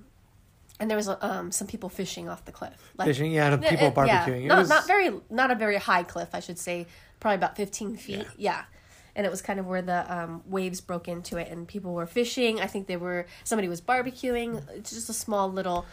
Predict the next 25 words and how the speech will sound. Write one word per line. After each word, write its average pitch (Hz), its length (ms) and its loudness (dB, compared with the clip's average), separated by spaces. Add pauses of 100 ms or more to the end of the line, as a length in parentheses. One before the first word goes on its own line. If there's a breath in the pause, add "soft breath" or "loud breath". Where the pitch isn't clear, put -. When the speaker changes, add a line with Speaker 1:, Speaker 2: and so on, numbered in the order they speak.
(200 loud breath)
Speaker 2:
There's, 151 100 2
Speaker 1:
but 165 60 8
Speaker 2:
like, 151 80 8
a 156 40 8
little 202 400 8
community 185 400 4
there, 196 220 4
some 160 180 -6
couple 170 220 -2
of 147 80 2
houses 151 340 -2
and 139 140 -2
some 135 160 -4
kids 147 260 0
playing 160 260 0
a 165 60 0
little 180 160 2
Speaker 1:
Yeah. 202 260 4
Speaker 2:
bit. 240 140 2
It - 60 -12 (140)
Speaker 1:
So 180 180 2
Speaker 2:
was - 20 6
Speaker 1:
then, 285 220 6 (460 loud breath)
um, 202 540 2
we, 247 380 -2